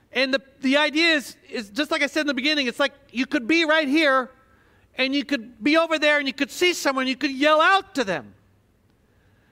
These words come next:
Maybe there'd be an echo right here, right? But in this case, they could yell out. You could hear, "Please, just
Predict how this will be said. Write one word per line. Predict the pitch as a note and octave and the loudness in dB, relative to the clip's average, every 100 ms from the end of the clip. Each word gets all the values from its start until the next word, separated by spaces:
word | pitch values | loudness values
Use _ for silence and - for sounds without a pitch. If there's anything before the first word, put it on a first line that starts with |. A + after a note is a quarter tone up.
| _ _ _ _ | _ _ _ _
Maybe | C3 D#3 F#3 | -10 -6 -2
there'd | G3+ | -2
be | F#3 G#3 | -2 0
an | |
echo | G3+ G#3 - F#3+ D3+ | 0 -2 -2 0 0
right | E3 | -2
here, | E3 F3 | -2 -2
right? | D3 D#3 E3 _ | -2 -4 -6 _
But | D#3 A3+ | -4 -2
in | A3 | -2
this | G#3+ D#4+ | -2 -2
case, | - D4+ C4+ G#3+ - - _ _ - | -2 -2 -2 -4 -12 -20 _ _ -6
they | A#3 | -4
could | D4+ C4 | -2 0
yell | D4+ D#4 | 2 4
out. | E4+ G4+ D#4 - | 4 4 2 0
You | A#3 | -8
could | B3 D#4+ | -2 0
hear, | C#4 D#4 D#4 F4 - _ _ _ _ _ _ _ _ _ _ _ _ _ _ _ _ _ _ _ _ | 2 4 4 4 0 _ _ _ _ _ _ _ _ _ _ _ _ _ _ _ _ _ _ _ _
"Please, | - E4+ G#4 F#4+ B3 - - - - _ _ _ _ _ _ _ _ | -2 2 4 4 2 -4 -14 -16 -20 _ _ _ _ _ _ _ _
just | E4 E4+ F4+ - - - | 0 4 4 0 -14 -20